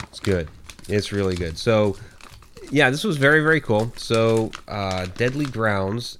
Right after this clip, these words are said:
actually roasted this for us. So, I mean, there it, it is their label on the top, but they did our own specialty roast with it, which is Haunted Road Roast. And, I mean, it's kind of the, you know, typical design that we've been using here for, like, the YouTube banner and all that stuff.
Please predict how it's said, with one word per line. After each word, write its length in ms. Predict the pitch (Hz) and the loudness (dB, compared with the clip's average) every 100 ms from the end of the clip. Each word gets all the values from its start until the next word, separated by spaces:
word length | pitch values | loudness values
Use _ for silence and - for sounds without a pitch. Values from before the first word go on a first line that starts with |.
| - | -6
actually 580 | 104 - 98 98 95 - | -4 -4 -4 -2 -2 -6
roasted 460 | 87 101 101 92 | -4 -4 -4 -6
this 180 | 87 87 | -4 -4
for 300 | - 82 82 | -4 -4 -4
us. 80 | 95 | -2
So, 320 | - 90 87 - - - - | -2 -2 -4 -6 -16 -10 2
I 60 | |
mean, 160 | 92 92 | 6 8
there 280 | 101 98 - | 8 8 6
it, 200 | 101 - - | 0 -4 0
it 140 | 117 113 | 6 8
is 180 | 104 | 8
their 220 | 104 104 101 | 8 8 8
label 260 | 104 95 | 8 6
on 140 | 95 90 | 6 2
the 80 | |
top, 360 | - 104 101 95 | 2 2 2 2
but 180 | 101 95 | 2 4
they 100 | 98 | 6
did 240 | 107 110 - | 8 8 6
our 340 | 107 113 123 | 6 6 8
own 220 | 101 101 98 | 6 6 4
specialty 480 | - 151 110 95 | 4 4 6 4
roast 320 | 87 90 90 82 | 4 2 2 0
with 160 | 82 | 0
it, 180 | 87 - | 0 -2
which 160 | 82 92 | -2 -2
is 100 | - | 0
Haunted 300 | 90 92 90 | 0 2 2
Road 220 | 87 95 | 4 6
Roast. 320 | 117 85 - - - - - | 4 4 -6 -12 -16 -16 2
And, 260 | 113 117 117 | 8 8 8
I 80 | 120 | 8
mean, 160 | 127 | 8
it's 120 | 123 | 8
kind 180 | - 151 | 8 8
of 80 | 123 | 8
the, 140 | 110 - - - - - | 4 2 -14 -20 -20 -2
you 80 | 107 | 2
know, 80 | 92 | 4
typical 400 | - 131 101 104 | 6 4 6 4
design 320 | 95 107 104 | 6 8 8
that 100 | 98 | 6
we've 160 | 95 90 | 6 6
been 140 | 95 | 6
using 320 | 101 95 92 | 6 6 4
here 260 | 92 92 90 | 4 4 4
for, 220 | - 92 | 4 4
like, 240 | 92 90 | 6 4
the 400 | - 90 87 95 | 2 2 4 4
YouTube 200 | 92 101 | 4 4
banner 400 | 87 92 92 90 | 6 6 6 4
and 80 | 87 | 4
all 160 | 87 87 | 4 4
that 200 | 90 87 | 4 2
stuff. 380 | - 82 82 | 0 0 -2